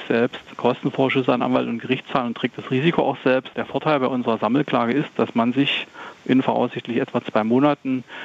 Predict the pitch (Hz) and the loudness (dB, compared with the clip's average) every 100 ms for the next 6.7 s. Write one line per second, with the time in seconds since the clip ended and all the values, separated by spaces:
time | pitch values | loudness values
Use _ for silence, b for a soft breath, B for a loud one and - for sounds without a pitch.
0 | B - 120 120 127 135 113 117 143 143 | B -2 0 2 0 0 -2 0 -2 -2
1 | 139 120 117 - - 120 113 - 147 156 | 0 0 0 -4 -2 0 0 0 2 2
2 | 143 143 139 - 131 127 127 B B B | 2 0 -2 -2 -2 -2 -6 B B B
3 | - 123 120 - - 120 131 123 120 120 | -2 -2 -2 -4 -2 0 2 2 2 0
4 | 214 156 135 120 131 - 117 117 120 - | -4 2 2 2 -2 0 -2 0 -2 0
5 | 120 117 - - 120 117 110 113 104 120 | 0 -2 -4 -4 0 0 0 0 0 0
6 | - 117 107 92 - - | -2 -2 0 -2 -6 -12